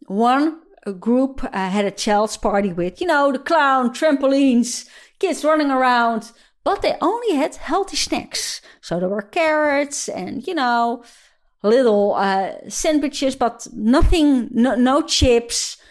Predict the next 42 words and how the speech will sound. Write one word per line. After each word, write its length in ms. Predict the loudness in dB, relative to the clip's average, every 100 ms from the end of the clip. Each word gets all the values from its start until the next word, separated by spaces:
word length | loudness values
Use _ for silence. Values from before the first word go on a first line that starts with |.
| _ _ _ _
no, 400 | 0 2 4 2
uh, 420 | 2 2 2 2
lollipops, 640 | 2 2 2 2 0 0 0
no 160 | 0
candy 400 | 0 0 0 2
whatsoever. 720 | 2 0 0 -2 -2 -6 -12 -16 _
And 180 | -2 2
then 140 | 2
they 120 | 2 2
had 180 | 0
the 80 | -4
group 440 | -8 -4 -4 -6 -14 -20 _ _
and 180 | 0 4
they 140 | 4
were 240 | 4 0 -2
able 300 | -4 -4 -6
to 160 | -6 -8
eat 240 | -8 -6 -4
whatever 500 | -6 -4 -4 -2 0
they 140 | 0
want. 320 | -2 -6 -4
There 140 | 0 0
were 120 | 0
piles 520 | -2 -2 0 -2 -4
of 120 | -8
chips 480 | -4 -2 -2 -6 -8
and 280 | -4 -2 0
all 200 | 0 0
the 80 | -2
candy 400 | -2 0 0 0
in 80 |
the 60 | 0
world. 580 | 2 4 2 -2 -8 -12 _ -20 _ _ _ _ -6
But 400 | -2 0 -2 -6
the 120 | -2
only 220 | 0 -2 -2
thing 220 | -2 0
they 160 | 0
did 200 | 0 -2
for 220 | -6 -8 -6
that 320 | -4 -4 -4
party 400 | -2 -2 -6 -10